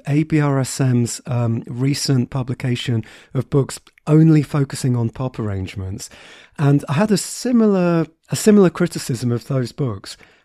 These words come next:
However, Trinity's arrangements, and you can see this directly when you compare them to A B R S M's books, which are grades five and below. A B R S M's arrangements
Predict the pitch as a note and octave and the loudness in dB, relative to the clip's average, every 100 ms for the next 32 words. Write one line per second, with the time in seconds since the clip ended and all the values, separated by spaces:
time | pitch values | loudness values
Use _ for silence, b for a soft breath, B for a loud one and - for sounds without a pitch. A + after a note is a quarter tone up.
0 | - F3 E3 E3+ G3 C#3+ G2 F#2+ G2 _ | -6 0 2 4 2 0 -8 -10 -14 _
1 | _ _ _ - _ - D3+ F3+ G#3+ - | _ _ _ -20 _ -6 0 2 2 0
2 | F#3+ F3 D#3 - b b b - C#3+ D3+ | -2 -2 -4 -14 b b b -4 0 4
3 | D3+ D#3 - G2+ G2 - - - - D3 | 4 2 0 -8 -8 -10 -14 -18 -2 2
4 | C#3+ D#3 E3+ D3+ F#3+ E3+ D3+ - C#3+ C3+ | 4 2 0 0 2 2 0 -2 -2 0
5 | C#3 D3+ - A#2 A#2 B2 B2 - B2 - | 0 -2 -4 -4 0 0 -2 -4 -4 -2
6 | C3 B2 A#2 - B2+ A#2+ A2 _ B2+ A#2+ | -4 -2 -2 -2 -2 -2 -4 _ -6 -4
7 | B2 A2+ A2 - A2+ G#2+ - A#2 A2 - | -2 -2 -4 -4 -6 -6 -6 -8 -8 -12
8 | A#2 - A2 G#2 C3 A#2 G#2+ - A#2 A2 | -10 -8 -10 -10 -6 -6 -6 -6 -6 -4
9 | G#2+ A2 A2 A2+ G2 - B B B B | -4 -4 -6 -6 -8 -12 B B B B
10 | B - F3 G#3 G3 F3 D3+ - C#3+ C#3 | B -2 0 2 0 0 -2 0 0 0
11 | B2+ C#3 C#3 - G#2+ F#2+ - | 0 2 2 0 -6 -6 -10